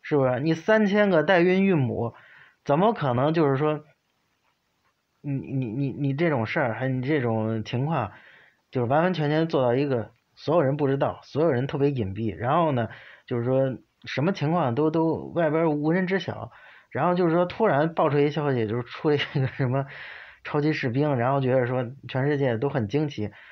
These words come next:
那不就纯扯淡的吗？是不是？那就是纯扯淡。所以就是说这几，这几方面基本上都不可靠。就是还是，还有举个例子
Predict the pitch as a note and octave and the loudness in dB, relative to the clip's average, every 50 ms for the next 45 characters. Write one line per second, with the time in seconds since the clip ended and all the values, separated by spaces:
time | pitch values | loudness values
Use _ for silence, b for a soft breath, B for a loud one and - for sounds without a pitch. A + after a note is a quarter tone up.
0 | B B B - C4 C4 B3 C4 C4 A#3 - G3+ G#3 A#3 A3+ - - C3+ A#2+ D3+ | B B B -4 -2 0 2 2 2 0 0 0 0 0 0 -2 -2 0 2 2
1 | F#3+ F#3+ D#3+ B2+ A2 G2 F#2+ G2 G#2 - - - C3 A#2 G#2+ G#2 G2+ F#2+ G#2 - | 2 2 0 0 -2 -2 -4 -6 -10 -14 -10 -6 -4 -4 -2 -4 -4 -6 -10 -12
2 | - - A#3 - B3 F#3+ - - E3+ F3+ - C3+ G#2+ G2+ G2 F#2 - - B B | -12 -8 -4 -2 -2 -2 -2 -2 -4 -4 -2 -4 -6 -6 -6 -8 -10 -14 B B
3 | B B B B B B B B - G3 A3+ A3+ G#3 F#3 F3+ G3 G3 F#3 A#3 G#3 | B B B B B B B B 0 2 4 4 4 4 4 2 2 2 2 0
4 | E3+ - - F3 - - D3 C#3 - - A3+ F#3 B2+ B2+ A2 D3 E3 F3 E3+ B2+ | 0 0 -2 -4 -4 -4 -8 -18 -10 -4 -4 -2 0 0 0 0 0 0 0 0
5 | A2+ - G#3+ F#3+ C3+ C3 D#3+ F3 F3 - - - - F#3+ D#3+ - A#2 G2 - - | 0 -2 0 0 0 2 0 0 -2 -4 -12 -10 -8 -6 -4 -4 -6 -6 -4 -4
6 | A2+ - - _ _ B B B B B B B B B B B B B B B | -4 -4 -6 _ _ B B B B B B B B B B B B B B B
7 | B B _ _ _ _ _ _ _ _ _ _ _ _ _ _ _ _ _ - | B B _ _ _ _ _ _ _ _ _ _ _ _ _ _ _ _ _ -2
8 | - E3 D#3 D3 C#3 D3 D3 E3 F#3 G#3 E3+ C3 A#2+ - - _ _ _ _ _ | 0 2 2 2 2 2 2 2 2 0 0 -2 -2 -4 -8 _ _ _ _ _
9 | _ _ _ _ _ _ _ _ - - - F#3+ A3+ A#3+ - - C3+ B2 A#2+ C#3+ | _ _ _ _ _ _ _ _ -6 0 2 4 4 2 2 0 -2 0 2 2
10 | F3 G3+ D#3+ C3 A2 G2+ G2 F2+ G2+ | 2 2 2 2 0 0 -4 -6 -8